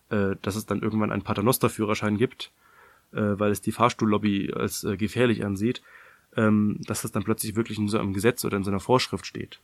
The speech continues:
Also das Ganze ist ja nicht aus einer gesellschaftlichen Debatte entstanden oder von oben herab, sondern dann irgendwie so da reingeschlittert. Und so entstehen ja auch andere Dinge, die sich dann irgendwie vielleicht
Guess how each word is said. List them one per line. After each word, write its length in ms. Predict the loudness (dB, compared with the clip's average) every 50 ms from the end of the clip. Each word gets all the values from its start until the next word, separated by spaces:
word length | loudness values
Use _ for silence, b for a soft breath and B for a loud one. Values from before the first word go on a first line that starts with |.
| _
Also 320 | -2 0 0 0 0 -2 -4
das 180 | -6 -8 -4
Ganze 340 | -2 -2 -2 0 0 0 0
ist 200 | 0 0 -2 -2
ja 80 | 0 0
nicht 180 | 0 0 -2
aus 140 | -4 -4 -4
einer 160 | -4 -4 -4
gesellschaftlichen 880 | -4 -2 0 2 2 2 0 -2 -6 -8 -8 -8 -6 -4 -4 -4 -4 -6 B B B B B B B B -2
Debatte 320 | 4 6 6 6 8 6
entstanden 520 | 4 4 2 2 2 2 2 2 2 0 0
oder 420 | 0 0 0 0 0 -2 -4 -8 -12
von 240 | -10 -4 -2 -2
oben 240 | 0 0 0 0 2
herab, 240 | 0 2 2 2 0
sondern 240 | 0 -2 -2 -2 -2 -2
dann 160 | -2 -2 0
irgendwie 240 | 0 0 0 0 0
so 140 | 2 0 2
da 200 | 2 2 2 2
reingeschlittert. 640 | 2 2 2 2 2 0 -4 -6 -6 -6 -8 -8 -8
Und 220 | -6 -8 -8 -8
so 180 | -2 2 2 4
entstehen 340 | 4 2 0 0 2 2 4
ja 100 | 4 4
auch 220 | 4 2 0 -2 -2
andere 360 | 0 2 2 4 2 2 2
Dinge, 320 | 0 0 0 0 -2 -4 b b b b b b b b b b b -2
die 100 | -2 0
sich 160 | 0 -2 -2
dann 140 | 0 -2 0
irgendwie 220 | 0 2 2 2 0
vielleicht 360 | 2 2 2 2 2 0